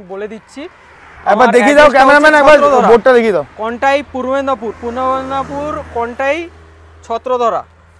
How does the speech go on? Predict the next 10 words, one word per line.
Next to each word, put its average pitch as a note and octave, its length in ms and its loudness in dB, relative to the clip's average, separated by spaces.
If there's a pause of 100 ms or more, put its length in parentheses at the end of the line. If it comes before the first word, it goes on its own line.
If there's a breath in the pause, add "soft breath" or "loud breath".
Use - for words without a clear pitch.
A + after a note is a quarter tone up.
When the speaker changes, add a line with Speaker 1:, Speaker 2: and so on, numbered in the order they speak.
(160)
Speaker 1:
ছত্রধরা A#3+ 500 -6
দীঘা A3+ 280 -6
রোডে A#3+ 300 -4
পড়বে, A#3+ 420 -4 (160)
মাত্র B3 500 -6
কাঁথি A#3 280 -6
থেকে C#4 240 -4
আড়াই C4+ 360 0
কিলোমিটার C#4 400 -6
দূরত্বে B3 440 -6